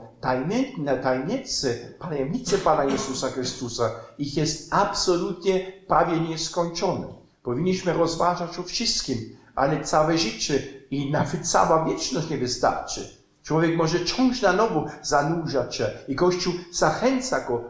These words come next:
przez codzienne rozważanie, przez codzienne rozważanie słów Pana Jezusa Chrystusa w Ewangelii, przez czytanie duchowo, lekcja divina przez swoje modlitwy ciągle po prostu zjednoczyć z Chrystusem, aby zbliżyć się do tej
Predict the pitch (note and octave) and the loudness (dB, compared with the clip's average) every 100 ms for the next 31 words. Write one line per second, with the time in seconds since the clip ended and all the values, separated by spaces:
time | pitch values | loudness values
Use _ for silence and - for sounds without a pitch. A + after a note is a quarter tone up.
0 | - - A#2+ - - - C3 D3 E3 D#3+ | -10 -6 -6 -8 -10 -4 -4 -2 0 2
1 | D#3 D#3 - F3 D#3+ A#3+ F3+ A2 G2+ - | 0 0 2 2 4 2 0 -4 -8 -12
2 | - - B2 - B2 A#2+ E3+ F3 D#3 - | -20 -12 -10 -2 -2 0 2 2 2 0
3 | - B2 B2 C#3 D3 A3 G#3+ E3+ C#3 C3+ | -4 -2 0 0 0 2 2 2 -2 -4
4 | - - - A#3+ - - E3+ D3+ C#3+ C#3 | -12 -8 -4 -4 -6 0 2 2 -2 -6
5 | D#3 E3 D3+ E3 - C4+ - D3+ D3+ C#3+ | -2 0 0 -4 -4 -4 -2 -2 -2 -4
6 | D3 C#3 C#3+ D3+ D#3 B3+ G#3+ C3 A2+ A2+ | -2 0 2 2 2 0 0 -2 -4 -8
7 | - - - C#3+ C#3+ - - _ - C3 | -20 -16 0 0 0 -4 -14 _ -4 -2
8 | G3 B3 A#3+ D#3 B2+ C3+ D3+ G#2 G#2 G2+ | 2 4 4 2 0 0 0 0 -2 0
9 | C3+ - - D3+ D3 D3+ E3 C4 G#3+ A2+ | -2 -2 -2 -2 -2 -2 4 6 6 4
10 | F#2+ - - _ - C3 C3 A#2+ - - | -2 -10 -20 _ -2 2 2 0 -4 -10
11 | - C#3 C3+ C3+ C#3+ - C4+ - D3+ B2 | -4 -2 2 2 2 0 -2 0 2 2
12 | - - - F#3 A3+ A3 F3+ D#3 F#3+ F#3+ | 0 -10 0 0 2 0 0 -2 -2 -2
13 | F3+ F#3 F3 F3 F3+ F3 E3+ - D3+ - | -4 0 0 0 -2 -2 -6 -4 -4 -4
14 | A#3 A3+ G3+ E3+ D3+ C3+ - F#3+ G3 F#3 | -6 -4 0 0 0 -4 -6 -10 -8 -4
15 | E3+ E3 C3+ - G#3 G#3 F3 | -2 2 0 4 2 4 0